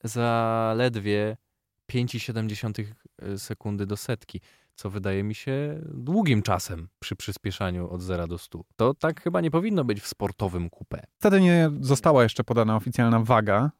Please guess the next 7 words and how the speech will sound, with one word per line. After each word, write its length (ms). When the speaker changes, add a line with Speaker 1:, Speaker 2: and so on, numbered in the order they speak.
Speaker 2:
tego 220
samochodu, 480
przynajmniej 340
w 80
polskiej 360
informacji 440
prasowej. 460